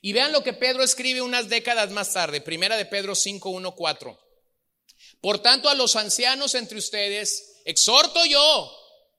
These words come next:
anciano". Y ahí el término es, primero ancianos, está hablando de pastores, obispos y supervisores.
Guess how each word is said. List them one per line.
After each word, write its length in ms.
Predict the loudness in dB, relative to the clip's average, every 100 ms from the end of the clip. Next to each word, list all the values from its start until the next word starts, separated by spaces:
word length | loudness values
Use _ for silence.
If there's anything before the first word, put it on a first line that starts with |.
| -6
anciano". 760 | -2 0 4 4 4 -2 -4 -12 _ _ _ _ _ _
Y 100 | 0
ahí 160 | 2 4
el 140 | 0
término 460 | -2 -4 -4 -4 -2
es, 680 | 0 0 -2 -6 -16 _ _ _
primero 300 | -2 0 0
ancianos, 1080 | -2 2 4 4 2 -2 -2 -4 -8 -18 _
está 220 | -6 -2
hablando 300 | -2 0 0
de 100 | 0
pastores, 640 | 0 -2 -2 -2 -2 -2
obispos 480 | -4 -4 -6 -8 -10
y 60 | -10
supervisores. 1080 | -10 -8 -8 -6 -2 -2 -2 -6 -10 _